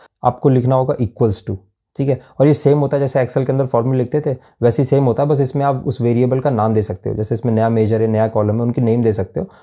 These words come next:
और as it is सेम होता है जो कि आप Excel में करते हो। तो equals to लिख के हम लोग फॉर्मूला लिखेंगे। तो सबसे पहले मुझे काउंट लिखूंगा मैं, क्योंकि मुझे काउंट चाहिए ऑर्डर्स का। तो मैं काउंट को करूँगा सेलेक्ट, उसके लिए मैंने टैब प्रेस किया। अब आपको किस कॉलम का काउंट चाहिए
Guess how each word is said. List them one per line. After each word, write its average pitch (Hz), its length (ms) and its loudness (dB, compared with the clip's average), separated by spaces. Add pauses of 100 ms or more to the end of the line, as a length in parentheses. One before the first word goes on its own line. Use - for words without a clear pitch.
(100)
और 120 100 2
as 123 140 2
it 127 100 -2
is 139 80 0
सेम 127 240 0
होता 117 180 -2
है 131 80 -2
जो 120 100 -2
कि 117 120 -4
आप 117 120 -2
Excel 104 220 -6
में 104 160 -2
करते 98 240 -8
हो। - 100 -18 (380)
तो 127 80 4
equals 131 300 2
to - 40 0
लिख 131 160 0
के - 80 0
हम 127 80 2
लोग 135 100 0
फॉर्मूला 120 320 0
लिखेंगे। 120 280 -2
तो 143 140 -4
सबसे - 300 -2
पहले 120 240 0
मुझे 123 200 0
काउंट 110 460 -2
लिखूंगा 123 420 -2
मैं, 143 120 -4 (520)
क्योंकि 120 160 2
मुझे 123 180 2
काउंट 113 280 0
चाहिए 117 160 0
ऑर्डर्स 101 300 0
का। - 120 -10
तो - 360 -12
मैं 110 140 0
काउंट 107 260 0
को 113 100 -2
करूँगा 110 280 -2
सेलेक्ट, 117 360 -2
उसके 127 200 -8
लिए 113 80 0
मैंने 107 160 2
टैब 104 260 0
प्रेस 110 200 -4
किया। 127 180 -6 (540)
अब 143 120 4
आपको 147 220 2
किस 156 220 -2
कॉलम 127 280 0
का 123 120 -2
काउंट 101 260 -2
चाहिए 98 240 -10